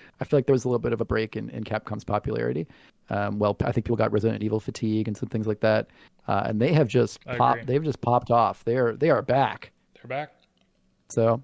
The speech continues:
Speaker 1: really awesome. Uh, which is really cool. And a little bit of M M O news, um, because you know we gotta talk about it. We're M M O, uh, fellas ourselves. We're talking about it all the time. The Ashes of Creation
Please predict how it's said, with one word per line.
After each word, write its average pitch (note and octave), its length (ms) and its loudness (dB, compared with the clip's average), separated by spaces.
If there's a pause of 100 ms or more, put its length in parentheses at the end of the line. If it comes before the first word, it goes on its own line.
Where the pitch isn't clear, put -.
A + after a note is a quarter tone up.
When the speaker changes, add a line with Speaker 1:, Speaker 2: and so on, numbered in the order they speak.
Speaker 1:
really F4 180 -4
awesome. E4 340 -2 (1000)
Uh, C3+ 420 4
which D3 160 0
is C#3 140 -2
really D#3+ 160 2
cool. E3+ 400 6
And D#4+ 180 -2
a C#4 80 -6
little F4 240 0
bit A#3 140 0
of G3+ 80 2
M F3 180 -4
M E3+ 160 -2
O E3 140 0
news, E3 480 -4 (100)
um, D3+ 300 0
because D3+ 420 -8
you F3+ 260 -2
know F#3 160 0
we D#3 140 2
gotta A#2+ 220 0
talk A2 260 -8
about A2 280 -4
it. A#2 120 -4
We're C3+ 140 -6
M B2+ 160 -2
M A#2+ 160 -4
O, A#2+ 420 0
uh, A#2+ 200 -6
fellas A#2+ 440 -2
ourselves. E3 600 2
We're B2+ 100 0
talking A#2+ 320 2
about A2 240 -2
it A2 80 -4
all G#2+ 140 -2
the A#2 60 -8
time. F3 340 -2 (400)
The G#3 180 -8
Ashes F#3+ 440 2
of C3+ 240 2
Creation A#2 720 0